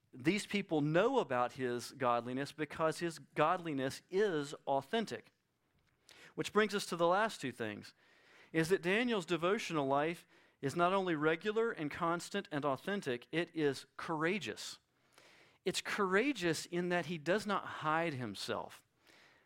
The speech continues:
Every single one of us have had an occasion like that in our life, where in the midst of either prayer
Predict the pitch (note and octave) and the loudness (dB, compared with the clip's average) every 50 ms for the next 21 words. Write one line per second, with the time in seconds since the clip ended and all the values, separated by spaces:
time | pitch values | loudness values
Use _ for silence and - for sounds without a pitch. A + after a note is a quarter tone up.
0 | _ _ _ - E3 G3+ A3 C#4 D4+ - - - B3+ A#3 G3+ F3+ E3+ F3 F3 D#3+ | _ _ _ 2 4 4 4 4 0 0 0 0 0 0 0 0 2 2 2 2
1 | C3+ A#2 A2 G#2+ - - - - - C3 C#3 C#3+ C3 C#3+ D3 D3+ D3+ D3 C#3 C3 | 2 0 -2 -2 -4 -8 -12 -14 -12 -4 -4 -2 0 2 2 2 2 2 -2 -4
2 | - - C#3+ C#3 C3+ B2+ C3+ A#2+ A2+ A2 A2+ A2+ - - A#2 G#2+ A2 A#2 A2+ A2 | -2 -2 -2 0 0 -2 -2 -4 -2 -2 -2 -2 0 -2 -2 -2 -2 -4 -4 -2
3 | G#2+ G#2+ G#2 G2+ G#2 G#2 - - - - B2+ B2 C3 C3+ - D#3 D#3+ E3+ E3+ D#3+ | 0 0 -2 -2 -2 -6 -12 -16 -18 -10 -2 2 2 2 2 2 2 2 2 2
4 | D#3+ E3 G3 A3 - - - - - - D#3+ D3+ D3 C#3+ - - D#3 D3 C#3 B2+ | 2 2 2 2 0 -2 -6 -8 -4 0 2 2 2 0 -2 -4 -2 -2 -2 0
5 | A#2 A#2 A2+ - - - F#3+ F#3+ F#3 F3+ F3+ F3+ F3 F3 F3 E3+ | -2 -4 -4 -6 -6 -2 0 2 2 2 2 2 0 0 0 -2